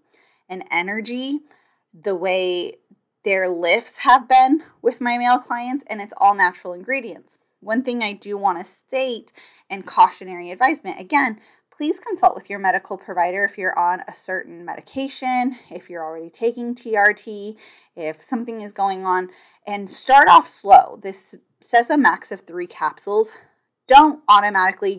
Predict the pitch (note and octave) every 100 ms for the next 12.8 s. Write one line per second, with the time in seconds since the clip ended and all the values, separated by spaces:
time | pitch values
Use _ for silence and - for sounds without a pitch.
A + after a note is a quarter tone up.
0 | D#3 F#3+ F3 G3 G3 F3+ E3+ F3 F3+ F3+
1 | D#3+ F3+ G3 - F3 G#3 - E3+ G3+ _
2 | _ _ _ _ G3 F#3 F3+ _ F3 _
3 | F3+ F3+ D#3+ D3+ - - _ _ _ _
4 | _ B3 B3+ G#3+ F3+ E3+ B3+ C#4 _ G3
5 | - F3+ E3+ B3 - - _ _ _ _
6 | _ _ F3+ F#3 G#3 - A#3+ B3 A3+ F3+
7 | G3 C#4 - _ _ _ G#3 G#3 G3 G3
8 | G3 G#3 F#3 F#3 F#3 F3 D3+ B2+ D2+ -
9 | _ _ _ - G3+ F#3 G3+ F#3 G3 G3+
10 | G#3 G#3 F#3+ - F3+ - F#3 E3 - -
11 | - _ F#3 F3+ F#3+ F3+ F#3+ E3+ D#3 -
12 | G#3+ G#3 - - G2+ G#2 -